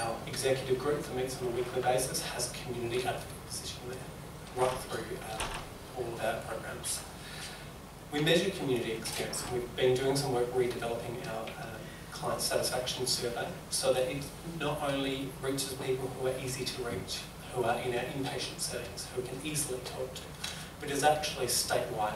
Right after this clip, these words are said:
and representative of people from Mount Gambier through to the Ayabba Islands and everywhere in between. We redeveloped our feedback system and, and our, um, feedback pamphlets on the back, um, because we wanted to open it so that people not only provide us a complaint, but also could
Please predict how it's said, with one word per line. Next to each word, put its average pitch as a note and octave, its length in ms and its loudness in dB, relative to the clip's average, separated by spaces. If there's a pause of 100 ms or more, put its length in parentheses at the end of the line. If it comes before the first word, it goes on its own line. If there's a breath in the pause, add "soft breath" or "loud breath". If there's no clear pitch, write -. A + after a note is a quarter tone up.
and A#2 120 -2
representative - 680 -4
of - 260 -4
people - 180 -6
from A#2 220 -6
Mount A2+ 200 -6
Gambier C#3+ 400 2
through B2+ 260 -2
to - 80 -2
the B2+ 120 0
Ayabba B2 400 0
Islands C#3 460 -2
and A#2 140 -6
everywhere A2 220 -6
in - 180 -8
between. - 160 -10 (1200 loud breath)
We B2+ 80 6
redeveloped B2 560 6
our - 80 2
feedback - 420 4
system - 440 2
and, A2+ 160 0 (140)
and A2+ 140 -2
our, A2+ 160 0
um, A#2 300 -8
feedback B2+ 420 0
pamphlets C3 380 0
on B2+ 120 2
the B2 60 4
back, - 160 2 (560 loud breath)
um, C3 160 2
because D3 220 0
we C#3+ 60 0
wanted E3 220 4
to C#3 140 0
open C#3 260 6
it C#3+ 80 2
so C3+ 200 2
that C#3 100 -6
people D3 220 -2 (120)
not C3+ 300 4
only C#3 160 2
provide B2+ 320 2
us - 220 -2
a - 40 0 (180)
complaint, - 380 -4 (240)
but - 100 -6
also C#3+ 220 0
could - 140 -6